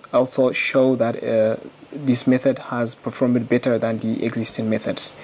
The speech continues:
And in the future, they, uh, propose to,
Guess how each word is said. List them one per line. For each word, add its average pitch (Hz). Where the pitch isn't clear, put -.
And 127
in 131
the 135
future, 160
they, 123
uh, 120
propose 143
to, 131